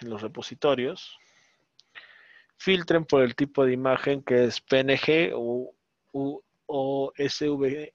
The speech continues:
G, que es, tienen la opción de que no tenga un formato, que sea un formato aislado en este caso. Puede ser unas opciones, pero más seguro es el trabajo con la parte de,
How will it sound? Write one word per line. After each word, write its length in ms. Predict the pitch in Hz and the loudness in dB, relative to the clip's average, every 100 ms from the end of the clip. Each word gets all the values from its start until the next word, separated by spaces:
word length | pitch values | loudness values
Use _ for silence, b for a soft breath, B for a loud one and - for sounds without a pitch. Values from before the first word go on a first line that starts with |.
| _ | _
G, 400 | - 151 127 - | -2 0 0 -4
que 180 | 139 131 | -6 -6
es, 360 | 123 - - - | -6 -10 -12 -8
tienen 420 | 147 143 139 139 | -6 -2 -2 -2
la 60 | 123 | -4
opción 440 | - - 143 139 | -4 -6 -4 -2
de 320 | 123 120 120 B B B B B - | -2 -2 -6 B B B B B -8
que 100 | 135 | -6
no 100 | 135 | -4
tenga 240 | 139 135 | -4 -2
un 160 | 135 131 | -4 -4
formato, 480 | 123 127 123 123 | -4 0 -2 -2
que 80 | - | -10
sea 120 | - | -12
un 60 | 127 | -8
formato 400 | 123 123 120 123 | -6 -4 -4 -4
aislado 480 | 120 120 127 110 110 | -6 -2 2 2 0
en 100 | 110 | -6
este 220 | - 110 | -12 -10
caso. 360 | - 101 - - B B B _ _ _ _ _ _ _ _ _ _ _ _ _ _ _ _ _ _ _ _ _ _ _ _ _ _ _ | -6 -6 -8 -14 B B B _ _ _ _ _ _ _ _ _ _ _ _ _ _ _ _ _ _ _ _ _ _ _ _ _ _ _
Puede 200 | - 151 | -6 -6
ser 160 | 147 143 | -4 -6
unas 180 | 139 131 | -6 -8
opciones, 360 | 127 131 131 | -8 -8 -8
pero 200 | - 135 | -6 -4
más 720 | 139 139 139 139 151 139 156 165 | -4 -4 -6 -12 -14 -6 -4 -2
seguro 520 | 170 156 156 156 - B B B B B B - | 0 2 2 0 -2 B B B B B B -8
es 160 | 151 | -6
el 120 | 151 - | -6 -2
trabajo 420 | 147 147 143 156 | 2 2 0 -2
con 160 | 147 | 0
la 100 | 143 | 0
parte 460 | 135 147 143 - 143 | 2 4 4 2 2
de, 580 | 135 127 123 123 123 | 2 2 0 -4 -6